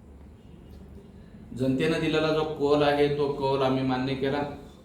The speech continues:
विजयी उमेदवाराला, तिन्ही जिल्ह्यातल्या विजयी उमेदवाराला मी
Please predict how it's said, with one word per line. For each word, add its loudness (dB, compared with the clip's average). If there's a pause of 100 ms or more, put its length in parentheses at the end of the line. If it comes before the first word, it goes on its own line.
(320)
विजयी 2
उमेदवाराला, 2
तिन्ही 2
जिल्ह्यातल्या 0
विजयी 2
उमेदवाराला 2
मी 2